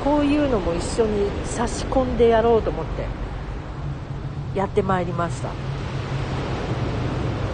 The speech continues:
キャミーさん、「その場の空気を編む」って素敵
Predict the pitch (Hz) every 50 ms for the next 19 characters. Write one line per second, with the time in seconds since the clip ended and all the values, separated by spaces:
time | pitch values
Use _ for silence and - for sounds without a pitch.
0 | - - - - - - - - - - - - - 285 302 285 269 254 233 -
1 | - 220 196 190 - - - 202 208 214 214 220 214 208 208 208 202 - - -
2 | 254 247 247 - - - 208 190 180 165 147 131 - - - - 208 220 214 208
3 | 196 190 - - - 202 185 - - - 196